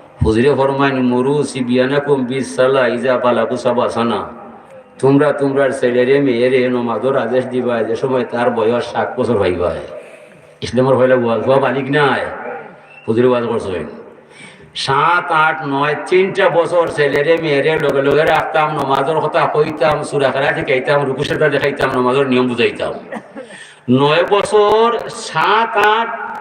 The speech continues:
নয়, তিনটা বছর আমার ছেলেরে, আমার মেয়েরে নমাজের কথা কইতাম, নমাজ পড়াইতাম।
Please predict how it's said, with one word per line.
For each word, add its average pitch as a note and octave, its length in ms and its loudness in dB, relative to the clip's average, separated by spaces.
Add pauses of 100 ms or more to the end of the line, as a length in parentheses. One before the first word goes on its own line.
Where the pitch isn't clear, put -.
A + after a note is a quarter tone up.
(120)
নয়, B2+ 360 2 (140)
তিনটা A3 420 0
বছর A3 340 0
আমার F3+ 340 -4
ছেলেরে, E3+ 440 0
আমার D#3 340 0
মেয়েরে C#3+ 540 0 (560)
নমাজের B2+ 320 2
কথা D3 280 0
কইতাম, B2 540 0
নমাজ A2+ 320 -4
পড়াইতাম। G#2 400 -2